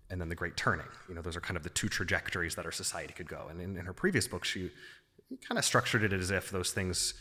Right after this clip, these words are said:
one or the other is going to happen. And the good news is we're already creating the Great Turning.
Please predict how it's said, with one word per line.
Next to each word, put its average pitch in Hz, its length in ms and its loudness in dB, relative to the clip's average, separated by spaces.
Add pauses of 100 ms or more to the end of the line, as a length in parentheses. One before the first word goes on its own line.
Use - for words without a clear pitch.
(180)
one 110 280 6
or 101 80 6
the 95 120 4
other 90 240 4
is 82 120 0
going 82 260 0
to - 100 12
happen. - 320 0 (720)
And 85 160 0
the 90 60 -2
good 92 160 4
news 85 180 2
is 85 120 -2
we're 87 120 0
already 82 220 2
creating 82 480 -4
the 76 60 -10
Great 76 240 -10
Turning. - 260 -10